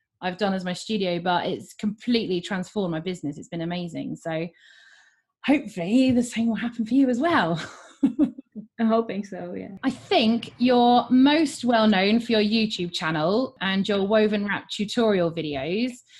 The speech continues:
Speaker 1: That's definitely how I found you and got to know about you. Uh, you probably won't remember, but when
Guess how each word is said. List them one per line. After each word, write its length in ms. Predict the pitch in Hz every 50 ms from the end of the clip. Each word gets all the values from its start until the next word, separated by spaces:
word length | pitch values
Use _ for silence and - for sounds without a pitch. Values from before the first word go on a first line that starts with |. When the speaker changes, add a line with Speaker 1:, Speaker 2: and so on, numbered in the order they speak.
| - - _ -
Speaker 1:
That's 180 | 208 220 220
definitely 320 | - 294 285 - 254 247 220
how 180 | 214 226 220
I 140 | 233 233 226
found 380 | 220 - 185 165 165 165 165 160
you 300 | 156 160 190 220 220 180
and 140 | 180 180 -
got 120 | - -
to 120 | - - 185
know 140 | 175 175 165
about 260 | 156 165 156 - -
you. 280 | 151 151 165 190 226 233 _ _ _ _ _ _ _ -
Uh, 240 | 202 202 196 196 165
you 300 | 214 208 254 285 277 -
probably 220 | - 214 190 180
won't 200 | 175 170 156 -
remember, 680 | 165 175 165 156 151 151 147 147 151 156 175 208 214 - _ _ _ _
but 360 | 202 190 180 175 170 - - -
when 680 | - 214 220 214 220 214 214 220 214 220 220 226 220 220